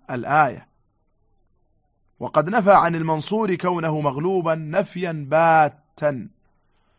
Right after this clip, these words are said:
في قوله تعالى: إن ينصركم الله فلا غالب لكم. وبهذا تعلم أن الرسل الذين جاء في القرآن أنهم قتلوا،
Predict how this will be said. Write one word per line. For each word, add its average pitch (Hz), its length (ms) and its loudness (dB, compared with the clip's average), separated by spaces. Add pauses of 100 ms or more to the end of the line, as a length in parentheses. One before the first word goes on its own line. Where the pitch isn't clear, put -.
(120)
في 135 180 -6
قوله 147 460 -4
تعالى: 143 600 0
إن 147 80 -8
ينصركم 147 720 -6
الله 147 480 0 (880)
فلا 165 540 2
غالب 127 440 2
لكم. 123 380 -10 (2250)
وبهذا 156 640 6
تعلم 190 540 2
أن 175 320 -2
الرسل 160 560 -2 (100)
الذين 165 500 -2
جاء 208 360 2
في 180 80 -2
القرآن 185 640 0
أنهم 165 640 -4
قتلوا، 165 600 -4